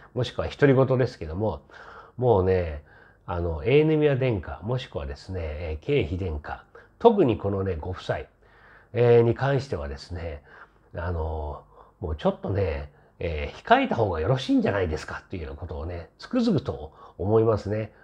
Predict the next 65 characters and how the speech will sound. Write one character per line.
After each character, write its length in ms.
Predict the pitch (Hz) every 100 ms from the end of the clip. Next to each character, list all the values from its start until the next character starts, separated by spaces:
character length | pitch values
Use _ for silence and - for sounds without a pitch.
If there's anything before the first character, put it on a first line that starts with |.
| -
ま 100 | 120
あ、 20 |
お 180 | 85 92
車 400 | 120 139 147 156
代 220 | 156 156
が 120 | 147
入 180 | 135 156
ら 100 | 170
な 100 | 165
い 80 | 104
と 80 | 98
か 80 |
ね、 80 | 107
ま 120 | 110
あ、 40 | 107
そ 100 | 135
う 40 |
い 40 | 143
っ 20 |
た 80 | 170
よ 80 |
う 20 | 131
な 40 |
こ 40 | 113
と 60 |
あ 40 | 143
る 60 |
か 80 | 165
も 100 | 135
し 80 | 113
れ 80 | 120
な 80 | 180
い 80 | 147
け 80 |
ど 100 | 101
ね。 300 | 120 190 220 - - - _
で 80 | 117
も、 80 | 90
そ 140 | 127
う 60 | 151
い 40 |
っ 60 | 151
た 80 |
よ 80 | 180
う 20 |
な 40 | 120
こ 40 |
と 60 | 98
は 80 | 95
ち 80 | 135
ょ 40 |
っ 40 |
と 120 | 120 107
置 120 | 160
い 60 |
と 100 | 190
い 60 | 214
た 100 | 95
と 100 | 87
し 80 | 80
て 80 | 120
も 100 | 87
で 100 | 76
す 120 | 95
ね、 280 | 92 76